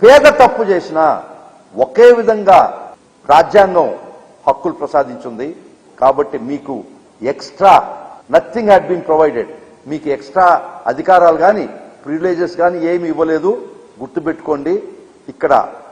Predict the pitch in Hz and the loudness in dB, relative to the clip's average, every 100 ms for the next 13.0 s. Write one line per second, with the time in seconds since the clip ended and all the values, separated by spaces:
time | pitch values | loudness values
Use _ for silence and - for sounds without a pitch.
0 | - - 139 151 - 214 139 147 180 151 | -20 -8 -4 -4 2 2 4 2 2 -2
1 | 180 151 139 147 160 151 143 170 - - | -8 -4 -4 -2 -2 -4 -2 -4 -4 -4
2 | 147 160 180 233 - - - 110 120 104 | 0 2 2 0 -4 -20 -10 0 0 0
3 | 90 - - 104 95 139 110 131 123 113 | -6 -18 -20 -16 -8 -6 -6 -8 -8 -8
4 | 123 113 101 104 107 170 - _ _ - | -8 -10 -12 -10 -10 -10 -18 _ _ -12
5 | 127 147 180 185 165 95 - - - _ | -6 0 2 2 0 -2 -16 -20 -20 _
6 | _ 135 160 156 139 123 135 190 175 139 | _ -6 -6 -2 -2 -2 0 0 0 -6
7 | 147 180 170 151 135 156 131 92 - - | -6 -4 -2 -4 -6 -4 -6 -6 -14 -14
8 | - - 247 233 233 - 196 262 262 262 | -8 -4 -4 -4 -6 -2 -2 -2 0 0
9 | 254 262 240 240 233 240 208 - - - | 0 -4 -4 -6 -14 -12 -14 -16 -20 -16
10 | 180 190 175 180 - - 120 120 175 - | -12 -8 -2 -2 -4 -8 -6 -2 -4 -4
11 | - - _ _ _ _ - 208 254 160 | -18 -20 _ _ _ _ -8 -4 -2 -2
12 | 165 247 277 - 269 214 220 214 208 170 | 2 2 0 -2 -2 2 0 0 -4 -4